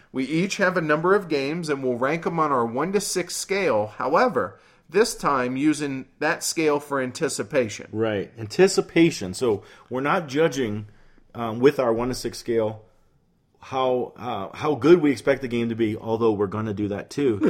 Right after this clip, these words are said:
Speaker 2: The
Speaker 1: <laughs>
Speaker 2: anticipation scale uses that same one to six scale, and it's really like, how excited am I to get this game to the table?
Speaker 1: Right, to try this game, to play it, and whatever.
Speaker 2: So if it's a one,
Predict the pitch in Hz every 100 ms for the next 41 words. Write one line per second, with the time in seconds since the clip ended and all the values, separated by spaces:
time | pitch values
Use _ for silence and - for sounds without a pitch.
0 | - 113 107 151 143 139 - 185 214 143
1 | 120 - 120 110 104 104 - _ _ -
2 | 139 120 123 117 - 165 190 139 117 -
3 | 110 - 110 107 110 - 175 170 131 107
4 | - - 208 269 - 214 202 175 147 143
5 | 139 120 - _ - 135 139 143 127 120
6 | 120 110 101 - 98 - - 160 151 117
7 | - 131 - - 175 170 170 156 165 -
8 | 135 131 120 - 156 151 156 147 143 -
9 | 127 120 131 127 101 - - - - 156
10 | 147 151 160 208 202 208 170 139 180